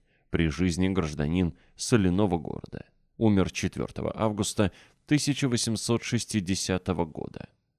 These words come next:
Крепкий старик, которого он всего только несколько часов тому назад оставил здесь,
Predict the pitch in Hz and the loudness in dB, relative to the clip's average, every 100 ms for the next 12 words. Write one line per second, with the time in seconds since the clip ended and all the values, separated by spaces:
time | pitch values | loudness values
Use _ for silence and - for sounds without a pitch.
0 | _ _ - 92 82 - 85 - - 87 | _ _ 0 2 2 2 -2 0 2 2
1 | 90 - 85 - 90 87 98 92 - 95 | 2 0 -2 2 2 4 2 0 -2 -2
2 | 98 98 90 101 101 - - 98 - 98 | 0 0 0 2 2 0 -2 -2 -2 -4
3 | - 98 - 107 87 - - - 82 78 | -2 -2 2 2 2 -2 -8 -4 -4 0
4 | 98 - - - 123 87 69 - - 50 | -2 -2 -6 0 0 2 -2 -6 -8 -8
5 | - | -8